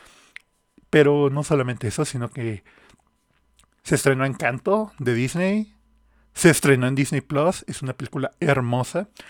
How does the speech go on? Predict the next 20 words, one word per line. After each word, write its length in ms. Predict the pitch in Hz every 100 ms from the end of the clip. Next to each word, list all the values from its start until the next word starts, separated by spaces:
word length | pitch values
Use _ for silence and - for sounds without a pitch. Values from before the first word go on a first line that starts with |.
| - - -
con 480 | 127 113 113 113 117
un 80 |
mensaje 300 | 120 117 110
bastante 360 | 113 - 123 127
bueno 400 | 135 160 160 165
y 140 | 156
una 500 | 127 135 135 135 135
sinceridad 720 | 117 - 135 - 127 123 131 135 - _ -
que 100 | -
se 60 | 123
aprecia 320 | - 127 151
mucho 300 | 139 139 -
en 80 | 131
un 120 | 135
medio 220 | 131 131
como 180 | 131 120
lo 80 | 117
es 80 | 117
la 60 |
animación, 460 | 120 113 104 120 113